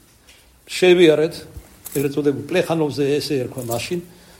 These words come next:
ვნახე შვილი, დავლოცე, მოვე სიყვარულე, ორივეს, დედაშვილს, ზვიადმაც დალოცა და წავედით, გავაგრძელეთ. ზვიადმა მთხოვა, იქ სხვა ხალხი იყო შეგროვილი.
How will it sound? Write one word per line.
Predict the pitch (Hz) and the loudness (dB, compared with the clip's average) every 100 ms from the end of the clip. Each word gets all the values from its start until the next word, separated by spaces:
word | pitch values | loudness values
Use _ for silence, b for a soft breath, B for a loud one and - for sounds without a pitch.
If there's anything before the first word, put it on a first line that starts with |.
| b b b - | b b b -12
ვნახე | 117 135 180 - 165 | -2 4 4 2 -4
შვილი, | - 139 139 156 | -2 -4 -2 -2
დავლოცე, | - 156 160 156 139 143 156 175 - - | 2 6 6 4 0 -2 -4 -4 -10 -4
მოვე | 160 151 | 2 2
სიყვარულე, | 147 151 143 139 139 147 180 - - | 2 -2 0 0 0 -2 -6 -10 -4
ორივეს, | 151 131 135 180 - - B B B | 0 2 2 0 -4 -14 B B B
დედაშვილს, | - 131 135 - 202 220 - b b b b b - | 0 4 4 2 -6 -8 -12 b b b b b -6
ზვიადმაც | 113 156 160 147 139 - | 4 8 8 4 -2 -2
დალოცა | - 139 160 147 - 202 254 - - - | 2 4 4 2 2 2 2 -4 -18 -20
და | - | -14
წავედით, | - 170 185 185 190 | -2 0 0 -2 0
გავაგრძელეთ. | 143 139 131 - 117 104 - - b b b b - | 4 4 2 -2 -4 -6 -10 -20 b b b b -4
ზვიადმა | 147 165 170 170 | 4 6 6 2
მთხოვა, | 170 208 190 | 2 4 4
იქ | 156 - - | 4 -2 -14
სხვა | - - 170 | -2 2 4
ხალხი | 175 175 170 | 4 0 0
იყო | 151 165 | 0 0
შეგროვილი. | - 147 143 123 98 | 0 2 2 2 -2